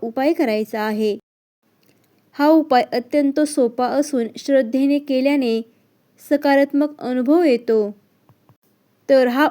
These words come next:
उपाय करण्यासाठी आपल्याला एक अखंड सुपारी लागणार आहे. त्याचप्रमाणे श्री गणेशाची मूर्ती किंवा फोटो लागणार आहे. त्याचप्रमाणे हळदी कुंकू, अगरबत्ती आणि दिवा लागणार आहे.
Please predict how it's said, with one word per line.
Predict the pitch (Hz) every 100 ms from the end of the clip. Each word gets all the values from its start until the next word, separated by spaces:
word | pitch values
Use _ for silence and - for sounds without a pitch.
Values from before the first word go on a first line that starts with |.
| 302
उपाय | 247 254 294
करण्यासाठी | 311 269 233 233 233 302 294 233 220 240 -
आपल्याला | 233 - 269 262 214 214 -
एक | 254 254
अखंड | 247 247 277 262
सुपारी | 285 285 - 247 254 330
लागणार | 285 226 226
आहे. | 226 226 226 208 202 _ _ _ -
त्याचप्रमाणे | 233 220 - 262 285 311 240 233 - _ _ -
श्री | - 320
गणेशाची | 302 294 285 311 285 294 311
मूर्ती | 262 233 220 247
किंवा | 247 285 262 208 220 _ _ -
फोटो | 262 247 277
लागणार | 330 269 226 214
आहे. | 220 226 220 196
त्याचप्रमाणे | 202 _ _ 240 240 240 262 262 254 254
हळदी | 233 254 240 285
कुंकू, | 277 247 247 240 233 226 - _ _ -
अगरबत्ती | 254 277 311 320 320 - 226 -
आणि | 247 269
दिवा | 254 262 294
लागणार | 349 277 233 226
आहे. | 233 233 220